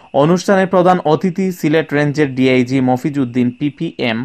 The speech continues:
করোনা জয় করে কর্মক্ষেত্রে ফেরার শুভকামনা জানান সুস্থ হওয়া পুলিশ সদস্যদের। তিনি বলেন, মানুষের নিরাপত্তা নিশ্চিত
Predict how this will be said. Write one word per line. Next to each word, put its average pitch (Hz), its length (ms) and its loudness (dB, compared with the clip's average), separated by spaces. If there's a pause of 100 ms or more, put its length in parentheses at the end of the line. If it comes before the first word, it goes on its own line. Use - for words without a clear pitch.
(480)
করোনা 175 400 4
জয় 175 320 2
করে 147 240 0
কর্মক্ষেত্রে 147 720 -2
ফেরার 131 280 -2
শুভকামনা 127 640 -4
জানান 107 320 -4
সুস্থ - 300 -14
হওয়া 113 220 -2
পুলিশ 113 320 -8
সদস্যদের। 92 560 -10 (560)
তিনি 131 200 2
বলেন, 123 260 0 (120)
মানুষের 143 420 0
নিরাপত্তা 151 500 -2
নিশ্চিত 147 360 -6